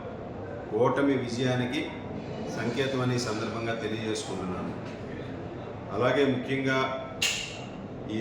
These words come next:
ఎన్నికల ప్రక్రియలో తెలుగుదేశం, బీజేపీ, జనసేన కూటమి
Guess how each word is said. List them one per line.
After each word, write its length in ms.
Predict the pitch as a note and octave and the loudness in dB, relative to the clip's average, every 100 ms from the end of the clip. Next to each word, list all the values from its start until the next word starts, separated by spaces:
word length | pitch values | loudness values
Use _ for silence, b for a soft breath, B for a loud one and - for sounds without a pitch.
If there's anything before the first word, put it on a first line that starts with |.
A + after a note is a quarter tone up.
| A2 | 4
ఎన్నికల 320 | B2+ C3 C#3 - | 4 4 2 2
ప్రక్రియలో 540 | B2 B2 B2 A#2+ A#2+ B2+ - - - - - - - - - - - - - - - | 0 2 2 4 4 2 0 -6 -10 -10 -10 -10 -10 -10 -8 -8 -6 -4 -4 -6 -2
తెలుగుదేశం, 680 | A2+ C3 C#3 C#3 C3 C#3 C#3 C3+ C3 | 2 4 6 6 4 2 0 -2 -2
బీజేపీ, 540 | A2+ B2 B2+ B2 - C3 A#2+ | 0 0 2 0 2 0 0
జనసేన 460 | A#2+ A#2 - B2 A#2+ A#2+ A2+ | 0 0 0 0 2 0 0
కూటమి 380 | A#2 B2 B2+ | 2 4 4